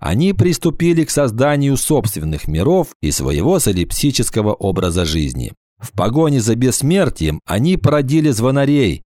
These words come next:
этих монстров космического Франкенштейна, а затем последовала долгая война. Ценой огромных потерь властители обезвредили созданных ими существ. Они считали, что на века избавились от этой угрозы,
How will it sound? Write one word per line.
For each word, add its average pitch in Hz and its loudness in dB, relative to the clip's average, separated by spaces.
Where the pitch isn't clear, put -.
этих 101 0
монстров 107 0
космического 98 -2
Франкенштейна, 90 -2
а 69 -4
затем 139 2
последовала 123 2
долгая 98 0
война. 78 -2
Ценой 127 2
огромных 127 0
потерь 117 2
властители 127 0
обезвредили 127 2
созданных 131 0
ими 131 2
существ. - 0
Они 120 0
считали, 151 2
что 151 0
на 147 2
века 151 2
избавились 117 2
от 98 0
этой 101 0
угрозы, 95 0